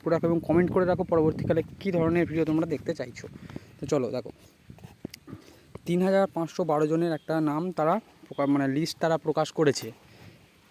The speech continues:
তারা কী বলছে, এটা দু হাজার ষোলো সালের প্যানেলের যে অযোগ্য যে তালিকা ছিল, বিস্তারিত স্কুল সার্ভিস কমিশন যেটা বলছে, তো তিন হাজার something, অর্থাৎ তিন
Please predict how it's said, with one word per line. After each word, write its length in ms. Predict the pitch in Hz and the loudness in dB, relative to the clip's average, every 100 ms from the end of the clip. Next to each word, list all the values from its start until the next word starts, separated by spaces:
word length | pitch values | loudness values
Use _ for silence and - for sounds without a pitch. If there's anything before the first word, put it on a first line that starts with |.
| - - - - - | -20 -18 -16 -10 2
তারা 120 | 180 202 | 4 6
কী 60 | 202 | 6
বলছে, 140 | 208 208 | 6 4
এটা 100 | 196 | 2
দু 40 | 160 | 4
হাজার 160 | 196 202 | 4 4
ষোলো 160 | - 185 196 | 2 2 4
সালের 160 | 202 - | 2 4
প্যানেলের 420 | 165 180 185 196 165 | 4 4 4 0 0
যে 80 | 160 160 160 | 0 0 0
অযোগ্য 280 | 143 160 151 175 | 0 0 0 2
যে 80 | 170 165 165 - - - | 2 2 2 -2 -14 -4
তালিকা 240 | 143 147 151 | -2 0 -2
ছিল, 100 | 156 147 | -2 -4
বিস্তারিত 300 | - 147 151 - | -4 -4 -4 -6
স্কুল 160 | 156 151 | -8 -2
সার্ভিস 220 | 156 156 160 | -2 -2 -2
কমিশন 260 | 151 156 147 | 0 0 0
যেটা 120 | 147 139 | -2 0
বলছে, 240 | 135 127 160 - | -2 -2 -10 -6
তো 60 | 135 - _ - | -8 -8 _ -4
তিন 120 | 165 175 | 0 2
হাজার 300 | 175 185 180 - - - - - - - - - - | 4 6 4 0 -10 -14 -20 -20 -20 -20 -20 -20 -4
something, 320 | 147 143 135 127 | -2 0 -2 -4
অর্থাৎ 260 | 123 135 127 - - - - - - - - - - - | -2 -2 -2 -10 -16 -16 -16 -20 -18 -16 -14 -16 -20 -12
তিন 120 | - | 0